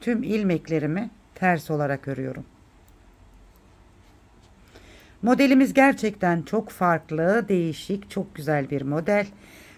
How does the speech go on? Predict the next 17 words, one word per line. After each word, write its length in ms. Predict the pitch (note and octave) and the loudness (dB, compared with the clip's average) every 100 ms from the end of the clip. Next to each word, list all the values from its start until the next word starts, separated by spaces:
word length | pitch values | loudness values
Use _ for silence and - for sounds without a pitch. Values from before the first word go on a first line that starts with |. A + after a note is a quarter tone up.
| - | -4
Umarım 360 | G#3+ F#3 E3 | 2 4 2
hoşunuza 420 | F3 - F3+ D3+ D#3 | 0 -2 -2 -2 -4
gider. 360 | - E3 G3+ | -4 -2 -2
Sizler 500 | G#3 - D3+ F3 D#3 | -2 -12 -4 -2 0
de 120 | D3+ | -2
benimle 360 | E3 E3 D#3 D3 | -2 -2 -2 -2
birlikte 400 | D3 C#3+ C#3+ A#3 | -4 -6 -6 -2
yaparsınız 640 | A3 F3 D3+ D3 D3 C#3+ C#3+ | -2 0 -4 -6 -6 -4 -4
arkadaşlar. 680 | C#3 C#3+ C#3 C3 F#3+ - - - - - - - - - - - | -4 -6 -8 -8 -8 -8 -12 -20 -20 -20 -20 -20 -20 -20 -20 2
Değişik 360 | B3 B3 - B3 | 4 4 2 2
örgü 240 | A#3+ A3 | 2 2
modelleri 520 | A3 G3+ G3 F3+ F3 | 0 2 2 2 2
arıyorsanız, 680 | E3+ E3 E3 D3+ D#3 D3+ - | 2 0 -2 -2 -2 -4 -4
farklı 360 | - G3 G3 G3 | -2 -2 0 -2
örgü 240 | F3 F#3+ | 0 0
modelleri 560 | F3+ E3 E3 D#3+ D3+ D#3 | -2 0 -2 0 -2 -2
arıyorsanız 720 | D3+ D3+ C#3 C#3+ C#3 F3 | -2 -4 -4 -4 -2 -4